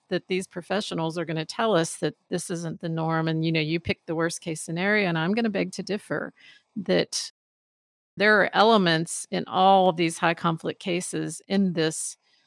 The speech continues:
worst case scenario that we're gonna present, and I've seen them and experienced them too many times,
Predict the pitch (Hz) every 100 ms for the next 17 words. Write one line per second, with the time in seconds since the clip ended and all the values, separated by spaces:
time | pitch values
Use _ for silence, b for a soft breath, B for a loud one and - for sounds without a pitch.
0 | _ _ 294 185 160 - - 180 160 -
1 | 180 165 175 165 156 165 - 165 156 156
2 | - 165 170 202 165 160 - - _ _
3 | _ 190 185 175 - - 214 214 214 196
4 | 170 - - 196 196 185 180 - 175 160
5 | - - 214 196 170 156 - 233 247 156
6 | 147 156 -